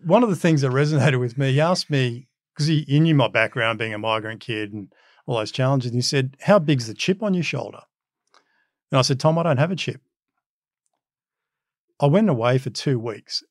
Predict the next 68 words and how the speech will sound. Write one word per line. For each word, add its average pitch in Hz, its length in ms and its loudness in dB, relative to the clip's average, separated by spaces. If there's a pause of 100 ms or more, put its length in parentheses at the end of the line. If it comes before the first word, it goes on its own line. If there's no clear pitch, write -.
and 131 180 0
it 113 100 -6
just 170 420 -10
played 117 260 -4
on 101 100 -6
my 92 100 -10
mind 127 380 -8 (380)
'cause 131 180 0
I 123 100 2
knew 226 260 2
I 202 40 -4
had 120 100 -4
a - 40 -18
chip. - 280 -14 (360)
You 143 80 0
know, 151 40 2
I 185 60 2
went 180 140 0
to 110 40 -8
public 135 460 0
school. - 380 0
I 120 60 0
didn't 143 200 2
speak 120 340 -4
English. 120 540 -2 (240)
You 127 80 0
know, 127 140 4
all, 175 120 0
all 165 240 2
that 131 160 0
stuff 123 300 -2
that 120 120 -4
maybe 117 240 0
some 117 220 -4
others 110 300 -6
experience, 147 500 -6
I, 123 180 0
I 123 120 -4
didn't 107 200 -8
get 175 140 -6
to 170 80 -4
experience. 107 520 -8
So, 113 220 0 (760)
you 139 80 -2
know, 117 180 2
when 131 180 2
you 143 80 6
got 165 180 2
a 120 40 -2
battle, 120 480 0
there 147 120 -2
was 220 160 -2
a 160 40 -6
chip 131 320 -8
there 104 80 -10
and 113 100 -4
I 143 80 2
just - 260 -8
didn't 104 280 -10
recognise 104 640 -8
it 107 80 -10
or 101 80 -12
kinda 104 240 -8
didn't 104 220 -12
share 127 200 0
it 127 60 -2
with 110 120 -10
him. 98 120 -16